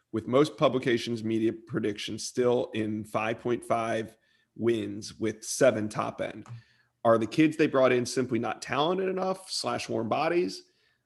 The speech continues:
Um, too young in the development cycle, simply not enough info on them yet, a little bit of all.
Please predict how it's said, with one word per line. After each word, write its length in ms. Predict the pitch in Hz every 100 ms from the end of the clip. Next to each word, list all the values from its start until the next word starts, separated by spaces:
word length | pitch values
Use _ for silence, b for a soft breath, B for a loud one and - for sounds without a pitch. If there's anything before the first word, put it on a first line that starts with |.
| _ -
Um, 560 | 113 110 107 107 107 -
too 180 | - 175
young 520 | 160 131 143 156 160
in 180 | - 123
the 100 | 113
development 540 | 107 107 123 151 160 151
cycle, 340 | 156 156 139
simply 340 | - 131 127
not 240 | 120 113 117
enough 280 | 113 113 -
info 440 | 127 139 139 147 143
on 200 | 139 135
them 180 | 139
yet, 400 | 135 135 135 131 -
a 80 | 85
little 280 | 110 113
bit 180 | 110 110
of 100 | 104
all. 680 | - 120 123 123 123 127 b